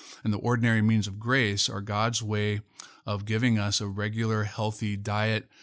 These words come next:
and discipline plan to keep us in spiritual shape.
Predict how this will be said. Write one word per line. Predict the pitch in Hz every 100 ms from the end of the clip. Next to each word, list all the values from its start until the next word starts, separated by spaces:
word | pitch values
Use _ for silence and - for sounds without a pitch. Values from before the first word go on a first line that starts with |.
| - -
and | 104 101
discipline | 117 - 110 101 95
plan | - 143 143 104 101 101
to | -
keep | - 117 113
us | 104 -
in | 190 104 98
spiritual | - 117 113 - 98
shape. | 104 - 117 98